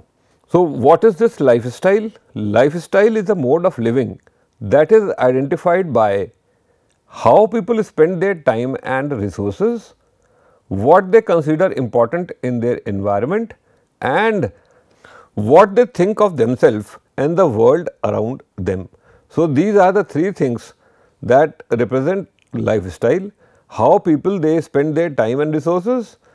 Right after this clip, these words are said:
Next is what they consider important in the, in their environment and what they think of themselves and the world around them. The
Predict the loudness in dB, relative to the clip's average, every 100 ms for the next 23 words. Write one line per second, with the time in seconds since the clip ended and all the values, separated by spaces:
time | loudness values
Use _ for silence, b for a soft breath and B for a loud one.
0 | b b b b 0 0 4 2 4 4
1 | 4 4 2 2 0 0 -2 -2 2 2
2 | 2 -2 -6 -14 -4 0 2 2 2 0
3 | 0 0 2 0 0 -4 -2 -2 -2 -4
4 | -6 -10 b b b b 0 2 2 0
5 | 4 4 4 -6 -6 -2 -2 -2 -2 -2
6 | 0 -2 0 -2 -2 -6 -8 -4 -2 0
7 | 0 0 -2 -4 -4 -4 -6 -10 -14 _
8 | b b b 0 0 2